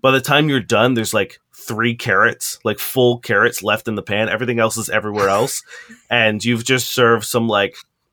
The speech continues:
Speaker 1: slightly burnt,
Speaker 2: Skin
Speaker 1: still,
Speaker 2: on.
Speaker 1: still raw carrots
Speaker 2: Hmm.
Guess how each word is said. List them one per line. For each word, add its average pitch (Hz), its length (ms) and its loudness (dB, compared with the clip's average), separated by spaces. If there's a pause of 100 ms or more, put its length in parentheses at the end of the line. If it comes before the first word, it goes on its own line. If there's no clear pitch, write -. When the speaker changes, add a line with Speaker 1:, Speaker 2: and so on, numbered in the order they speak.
(240)
Speaker 1:
slightly 151 480 2
burnt, 131 460 4 (400)
Speaker 2:
Skin 143 340 4
Speaker 1:
still, 123 80 6
Speaker 2:
on. 120 380 4 (260)
Speaker 1:
still 151 420 2
raw 117 380 4
carrots - 760 0 (760)
Speaker 2:
Hmm. 196 220 4